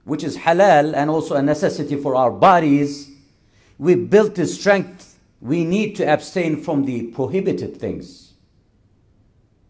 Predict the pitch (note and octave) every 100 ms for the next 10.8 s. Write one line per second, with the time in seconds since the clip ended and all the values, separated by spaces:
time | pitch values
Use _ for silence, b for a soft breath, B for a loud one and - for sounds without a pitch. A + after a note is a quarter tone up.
0 | _ _ _ _ _ _ _ _ _ _
1 | _ _ _ _ _ _ - F#3+ A3 A3
2 | - E3+ - - B3 A3+ G#3 - G#3 F3+
3 | G3 G3 - - F3+ F#3 G#3 G3 G3 G3
4 | - _ _ _ _ _ _ _ _ -
5 | F3+ C#3 G3+ F#3 - F3 G#3+ G3+ - G3
6 | F#3+ D3+ - - E3 D#3+ F#3+ F3+ E3 D3+
7 | - D3+ D3+ C#3 A#2 C#3 C3 B2 A#2+ C3
8 | C#3 - - _ _ _ _ _ _ _
9 | _ _ A2 D3 C#3+ C#3+ C3+ C3+ A#2+ C#3+
10 | - A2+ - C3+ C3+ C3 B2+ -